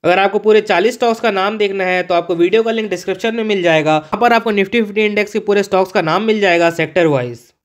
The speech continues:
तो आपको मैं अब ये बता देता हूँ कि मैंने आपको ये टॉप टेन कंपनीज के नाम ही क्यों बताए। जो Nifty fifty में जो टॉप टेन स्टॉक्स है उनका वेटेज ही सिक्सटी परसेंट होता है और बाकी के जो चालीस स्टॉक्स है उनका सबको मिलाने के बाद ही फ़ोर्टी फ़ाइव परसेंट का वेटेज होता है।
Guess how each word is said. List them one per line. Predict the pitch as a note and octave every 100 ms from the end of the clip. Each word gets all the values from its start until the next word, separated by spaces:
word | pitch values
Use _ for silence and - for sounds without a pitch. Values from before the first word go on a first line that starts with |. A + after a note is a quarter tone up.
| _
तो | D#3
आपको | F3+ G3 -
मैं | A#3 A#3
अब | G3
ये | A#3+
बता | B3 A#3
देता | G#3 G#3 G#3
हूँ | G3
कि | G3+
मैंने | G3 G3
आपको | F#3+ G3+
ये | G3
टॉप | G3 A3 A3
टेन | A3
कंपनीज | G#3+ G3+ G3+
के | G3+
नाम | G3 F#3
ही | G3+
क्यों | G3 G3
बताए। | E3 D3 B2+ B2 _ -
जो | F#3
Nifty | F3+ F3+ C4+
fifty | C#4 C4
में | B3+
जो | A#3+ A#3+
टॉप | G3 G#3+ A3+
टेन | A#3
स्टॉक्स | A3+ G#3 G3 -
है | F#3+
उनका | F#3+
वेटेज | F3+ E3 E3+ A3+
ही | B3
सिक्सटी | A3+ - A#3
परसेंट | A3+ G3 F#3+
होता | D#3+ D3 C#3
है | C3+ C#3 C#3 _ D3
और |
बाकी | D3 D3 A3
के | A3+
जो | B3
चालीस | A#3+ F#3+ F3+ A3+
स्टॉक्स | - G3+ G3
है | G3+
उनका | G3
सबको | G3 G3+ - B3
मिलाने | E3+ D3+ E3 F#3 B3+
के | B3
बाद | A3 G#3
ही | A3
फ़ोर्टी | G3+ F#3
फ़ाइव | G3+ G3
परसेंट | F#3+ F3 F3+
का | F3+
वेटेज | D#3+ D3 D#3
होता | C#3 C#3+
है। | B2